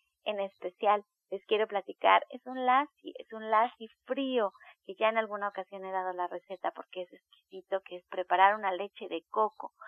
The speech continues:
una leche de coco recio en su Soya Electric con la función de cereal, colocando en su filtro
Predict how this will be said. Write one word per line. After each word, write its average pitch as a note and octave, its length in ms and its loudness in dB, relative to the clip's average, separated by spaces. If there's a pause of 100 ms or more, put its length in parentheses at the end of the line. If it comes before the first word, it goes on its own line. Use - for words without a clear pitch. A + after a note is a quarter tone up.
(220)
una F3+ 100 -4
leche A3+ 280 0
de G#3 120 -2
coco F3+ 360 0
recio A#3+ 640 -2
en F#3 160 -10
su E3 140 -16
Soya F3+ 260 -2
Electric A3+ 500 0
con G3 140 -2
la F3 120 -2
función F#3+ 440 -10
de F#3+ 120 -10
cereal, G#3+ 460 8 (440)
colocando G#3 560 2
en G#3 100 -10
su - 120 -20
filtro G#3 520 -2